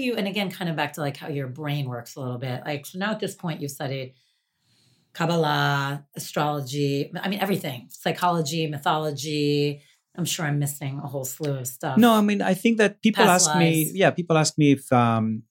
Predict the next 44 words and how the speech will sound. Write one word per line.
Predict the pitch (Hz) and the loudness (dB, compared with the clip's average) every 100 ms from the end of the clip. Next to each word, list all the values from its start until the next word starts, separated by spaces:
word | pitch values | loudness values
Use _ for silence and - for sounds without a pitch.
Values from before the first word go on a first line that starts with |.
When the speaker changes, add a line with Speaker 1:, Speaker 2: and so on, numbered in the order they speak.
| _ | _
Speaker 2:
you | 135 | 2
know, | 117 107 | 2 0
I | - 123 | -2 -2
study | 117 - 135 135 | 0 4 4 6
all | 123 | 4
the | 120 | 2
time | 117 123 120 | 2 2 2
Kabbalah, | 113 104 104 113 107 | 0 2 2 0 -2
all | 113 117 | 0 0
the | |
time | 113 117 | 2 0
astrology, | 107 - 113 107 107 104 | -2 -2 0 0 0 -4
but | 117 | -2
this | 113 185 | 0 0
is | 262 190 | -2 -2
not, | 180 175 - - - _ _ _ _ - | 0 -2 -6 -20 -20 _ _ _ _ -4
this | 170 | 0
is | 180 | 2
not | 175 160 | 4 4
the | 127 | 6
way | 135 147 | 6 4
I | - 135 | 4 2
see | - 175 | 4 4
it, | 170 | 4
because | 139 135 135 | 2 2 2
I | 185 | 2
see | - 160 | 2 2
that | 143 - | 2 0
Kabbalah | 104 104 117 | 0 2 4
and | 127 | 2
astrology | 104 - 123 120 110 | 0 2 2 2 0
are | 101 | -2
things | - 123 | 2 2
that | 110 | 2
describe | 104 - - 110 98 | -2 -2 0 0 0
life. | 90 139 170 - _ _ _ _ _ _ - | -4 -4 -4 -10 _ _ _ _ _ _ 0
I | 123 | 2
think | 156 165 | 4 4
you | 165 | 4
have | 160 | 2
to | 160 | 0
just | 143 139 - - | -2 -2 -4 -6
study | - 143 139 | 2 4 6
life. | 123 147 135 - | 4 2 -2 -8